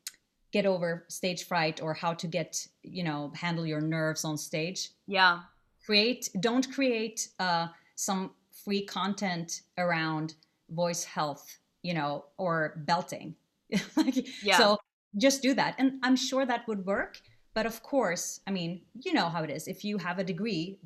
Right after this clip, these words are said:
Speaker 1: that means you have a lot of experience, uh,
Speaker 2: Yeah.
Speaker 1: probably. So you will have maybe more on your feet, so to speak, to teach it, of course.
Speaker 2: Yeah. And the
Speaker 1: Um,
Speaker 2: confidence too. Like, if you feel like you don't have the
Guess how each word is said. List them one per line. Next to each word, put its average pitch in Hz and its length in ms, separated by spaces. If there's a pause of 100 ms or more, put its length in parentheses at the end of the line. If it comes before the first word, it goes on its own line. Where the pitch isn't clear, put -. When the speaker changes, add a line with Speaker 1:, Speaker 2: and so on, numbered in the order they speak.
(140)
Speaker 1:
that 180 160
means 190 260
you 175 60
have 165 140
a 160 40
lot 151 180
of 139 60
experience, 147 800 (160)
uh, 160 40
Speaker 2:
Yeah. 135 220
Speaker 1:
probably. 143 600 (180)
So 185 220
you 180 220
will 175 180
have 160 420 (200)
maybe 160 260
more 151 260
on 147 80
your 147 120
feet, 175 320
so 190 180
to 175 100
speak, - 440 (200)
to 208 120
teach 311 360
it, - 220 (100)
of 165 120
course. - 360 (200)
Speaker 2:
Yeah. 196 200 (260)
And 453 120
the 466 80
Speaker 1:
Um, 339 40
Speaker 2:
confidence 233 540
too. 294 200
Like, 190 220
if 202 120
you 247 160
feel 254 200
like 233 180
you 220 120
don't 214 220
have 202 360
the 185 340